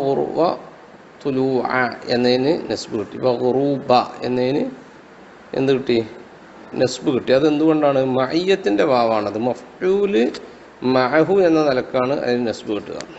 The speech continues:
ഇനി ഇങ്ങനെയുള്ള വാവ് വരുമ്പോൾ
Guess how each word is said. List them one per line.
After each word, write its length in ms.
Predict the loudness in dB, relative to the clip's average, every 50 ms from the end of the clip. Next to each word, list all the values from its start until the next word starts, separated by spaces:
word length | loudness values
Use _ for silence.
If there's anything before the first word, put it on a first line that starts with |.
| -20 -20 -20 -20 -20 -20 -20 -20 -20 -20 -20 -20 -20 -20 -20 -20 -20 -20 -20 -20 -20 -16 -4 2 4 4
ഇനി 140 | 6 6 6 4 4
ഇങ്ങനെയുള്ള 440 | 4 4 2 4 4 4 4 2 2 0 0
വാവ് 340 | 0 0 2 0 0 0 -2 -4 -2 -2
വരുമ്പോൾ 300 | -2 -2 -2 -4 -4 -4